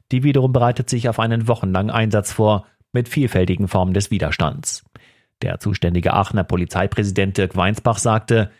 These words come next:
die Polizei wolle dabei deeskalierend vorgehen, sprach aber auch von einer kleinen Gruppe Protestierender, die zu Gewalt bereit sei. Über die Entwicklung in Lützerath informieren wir Sie immer aktuell in unserem Live-Blog.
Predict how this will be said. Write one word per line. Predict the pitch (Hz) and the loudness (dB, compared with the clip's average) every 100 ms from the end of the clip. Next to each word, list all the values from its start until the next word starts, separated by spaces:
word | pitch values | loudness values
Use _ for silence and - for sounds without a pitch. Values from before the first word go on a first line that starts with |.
| _ - | _ -8
die | 127 | -4
Polizei | - 135 131 117 123 | -2 -2 -2 -2 -2
wolle | 123 117 | 0 0
dabei | 110 104 107 | 2 2 0
deeskalierend | 101 131 95 - 92 95 95 | 0 -2 -2 -2 -2 0 0
vorgehen, | 92 101 95 101 95 - _ _ | 0 0 2 2 0 -4 _ _
sprach | - - 107 - | -10 -2 0 0
aber | 135 127 | 0 2
auch | 120 | 0
von | - 120 | 0 0
einer | 113 | 0
kleinen | 107 - 110 123 | -2 -2 -2 0
Gruppe | 113 113 117 | 0 0 -2
Protestierender, | 104 104 95 - 117 113 107 | -2 -2 -2 -2 0 2 0
die | 101 98 | 0 -4
zu | - 113 | -2 -2
Gewalt | 107 92 85 | 0 0 0
bereit | 101 90 76 | 0 0 0
sei. | - 69 - - _ _ _ _ | -2 -2 -4 -12 _ _ _ _
Über | 90 82 | -2 0
die | 82 82 | 0 0
Entwicklung | 87 85 139 107 90 | -2 -2 0 0 2
in | 82 | 0
Lützerath | 98 - 104 98 - | 0 0 2 2 0
informieren | - 123 123 120 113 107 | -6 -4 -2 0 0 0
wir | 98 | 0
Sie | 107 | 0
immer | 117 107 | 0 0
aktuell | 90 - 87 90 | 0 0 -2 0
in | |
unserem | 92 87 90 | -2 -2 0
Live-Blog. | 90 92 - 90 78 - | 2 0 0 -2 -2 -10